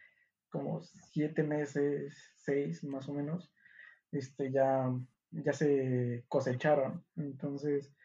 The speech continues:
este, creo que ahí se puede ver como, como un pequeño reflejo, ¿no? O sea, como pro-, empezar a producir lo, lo que puedes comer. Y igual, o sea, ver lo, lo,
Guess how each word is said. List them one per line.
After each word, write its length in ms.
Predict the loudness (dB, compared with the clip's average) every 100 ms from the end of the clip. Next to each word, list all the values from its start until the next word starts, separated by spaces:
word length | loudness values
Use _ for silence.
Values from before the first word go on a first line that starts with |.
| _ _ _ _ _ _
este, 880 | -10 -10 -10 _ -2 0 -2 -4 -10 -4
creo 200 | 0 2
que 100 | 2
ahí 80 | 0
se 100 | 0
puede 200 | 2 2
ver 140 | 2
como, 300 | 0 -2 -2
como 180 | -6 -8
un 180 | -4 -4
pequeño 260 | -4 -2 -2
reflejo, 460 | -2 -2 -4 -4
¿no? 80 | -8
O 80 | -6
sea, 180 | -6 -6
como 240 | -8 -6
pro-, 320 | -2 -2 -2
empezar 300 | -4 0 2
a 60 | 2
producir 360 | 2 0 -2
lo, 340 | -2 0 0 0 -4 -4
lo 200 | -4 -4
que 120 | -4
puedes 360 | -2 -2 -4 -8
comer. 520 | -6 0 0 0 -6 _ _ _ _ _ _ _ _ -8
Y 480 | -4 -2 -4 -6 -2
igual, 320 | 0 2 2
o 40 | 2
sea, 180 | 2
ver 180 | 4 4
lo, 220 | 2 0
lo, 320 | 0 -4 -6